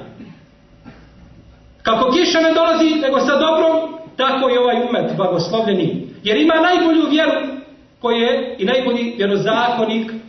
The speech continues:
koga je uzvišeni Allah te barake o ta'ala ikada objavio čovječanstvu. Pa kada govorimo o ovoj jako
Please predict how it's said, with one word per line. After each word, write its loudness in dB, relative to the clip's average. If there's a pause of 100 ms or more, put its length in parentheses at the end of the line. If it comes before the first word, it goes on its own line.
(180)
koga -4
je -4
uzvišeni -8
Allah -6
te -8
barake -4
o -4
ta'ala -6
ikada -8
objavio -6
čovječanstvu. -14 (2250)
Pa 4
kada 2
govorimo 4
o 4
ovoj 2
jako 0